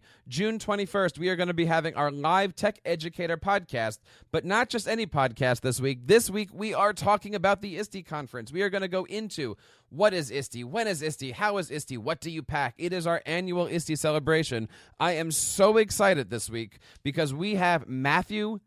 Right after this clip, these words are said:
Harris coming on. Matt Harris is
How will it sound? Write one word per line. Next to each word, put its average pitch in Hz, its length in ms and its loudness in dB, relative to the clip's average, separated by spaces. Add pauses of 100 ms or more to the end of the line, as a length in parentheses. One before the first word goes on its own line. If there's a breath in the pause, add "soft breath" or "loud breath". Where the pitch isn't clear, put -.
Harris 180 560 -2
coming 117 340 -8
on. 95 300 -8 (300 soft breath)
Matt 185 280 4
Harris 165 460 2
is 151 340 -2